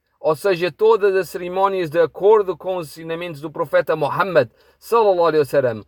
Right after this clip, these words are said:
o Hajj e a Umrah, ou seja, a peregrinação a Meca para Allah. Mas se forem impedidos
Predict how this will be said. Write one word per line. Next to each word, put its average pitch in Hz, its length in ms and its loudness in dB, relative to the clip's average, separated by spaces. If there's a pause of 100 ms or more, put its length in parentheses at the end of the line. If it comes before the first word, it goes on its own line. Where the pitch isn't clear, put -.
(160)
o 127 140 -6
Hajj 170 520 0 (280)
e 123 100 -8
a 120 60 -4
Umrah, 170 480 2 (200)
ou 135 160 -8
seja, 151 280 -4
a - 20 0
peregrinação 147 600 -2
a 135 40 0
Meca 160 400 2
para 151 240 2
Allah. 151 500 4 (240)
Mas 143 220 -8
se - 40 -20
forem 208 300 -4
impedidos 196 640 -12